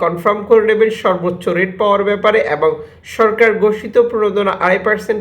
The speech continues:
পাচ্ছেন কিনা এবং সেটি বাংলাদেশে বুঝে নেওয়ার ব্যাপারে। আজ আপনি কুয়েতের মার্কেট থেকে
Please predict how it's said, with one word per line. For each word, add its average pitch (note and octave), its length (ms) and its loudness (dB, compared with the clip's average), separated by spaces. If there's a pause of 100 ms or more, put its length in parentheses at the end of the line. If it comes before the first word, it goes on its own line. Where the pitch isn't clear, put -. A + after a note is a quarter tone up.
পাচ্ছেন G3+ 320 -2 (120)
কিনা A#3 200 0 (160)
এবং E3 120 -4 (140)
সেটি F#3 200 -2 (100)
বাংলাদেশে E3+ 480 2 (540)
বুঝে F#3 300 2
নেওয়ার C3+ 280 0
ব্যাপারে। B2+ 340 -2 (1000)
আজ A3+ 100 4 (120)
আপনি A#3 220 -8
কুয়েতের A3 380 0
মার্কেট F#3 360 0
থেকে A#3+ 160 -2